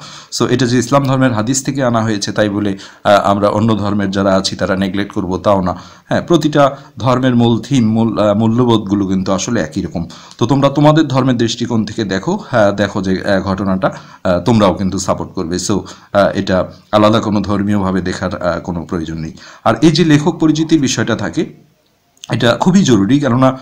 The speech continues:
আসলে পরীক্ষায় কি আসবে, পরীক্ষায় অবশ্যই টিক চিহ্ন থেকে এগুলো আসে। আর সবচেয়ে বড় কথা, তোমাদের এডুকেশনের, আহ, ভবিষ্যৎ উদ্দেশ্য হলো তোমরা একসময় চাকরি পরীক্ষা দিবে, বিসিএস পরীক্ষা দিবে, আহ, তার আগে, আহ, তো অন্যান্য, আহ, শ্রেণীগুলো আছেই। হ্যাঁ, তো এই,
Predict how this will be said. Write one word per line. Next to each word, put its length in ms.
আসলে 300
পরীক্ষায় 420
কি 160
আসবে, 240
পরীক্ষায় 340
অবশ্যই 260
টিক 160
চিহ্ন 260
থেকে 200
এগুলো 200
আসে। 280
আর 120
সবচেয়ে 360
বড় 120
কথা, 220
তোমাদের 340
এডুকেশনের, 520
আহ, 160
ভবিষ্যৎ 480
উদ্দেশ্য 380
হলো 200
তোমরা 260
একসময় 320
চাকরি 300
পরীক্ষা 340
দিবে, 220
বিসিএস 360
পরীক্ষা 320
দিবে, 280
আহ, 80
তার 200
আগে, 140
আহ, 300
তো 200
অন্যান্য, 560
আহ, 140
শ্রেণীগুলো 480
আছেই। 400
হ্যাঁ, 160
তো 240
এই, 260